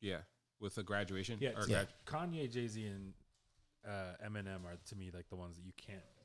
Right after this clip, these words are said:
Speaker 2: not have on the list. Trying to think of who the others would be, though. It's a lot of, 'cause T I was huge for, like, a solid six or seven years there.
Speaker 1: Yeah,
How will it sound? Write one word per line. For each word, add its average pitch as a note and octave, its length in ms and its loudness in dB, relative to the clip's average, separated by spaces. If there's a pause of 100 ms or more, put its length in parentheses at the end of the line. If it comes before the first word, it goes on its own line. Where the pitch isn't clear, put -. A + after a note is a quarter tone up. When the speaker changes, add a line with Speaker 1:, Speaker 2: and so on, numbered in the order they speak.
Speaker 2:
not F2+ 200 -16
have E2 200 -12
on D#2+ 100 -16
the D#2 220 -18
list. - 180 -14 (1400)
Trying A2+ 180 -8
to G#2 80 -4
think F#2+ 240 -6
of F#2 120 -6
who F#2+ 120 -4
the F2+ 140 -6
others F2 340 -8
would E2 140 -18
be, D#2+ 180 -18
though. D#2+ 240 -14 (320)
It's - 80 -14
a F#2 40 -8
lot F2 260 -8
of, F2 180 -8 (920)
'cause - 100 -12
T C#3+ 240 -2
I B2 180 2
was A2+ 220 0
huge F2+ 560 -8 (260)
for, F#2+ 140 -4
like, E2+ 180 -10
a F#2 60 -10
solid E2+ 480 -6 (560)
six - 360 -4
or G2 60 -8
seven F2 360 -10
years E2 280 -12
there. D#2 280 -16 (680)
Speaker 1:
Yeah, C3+ 320 0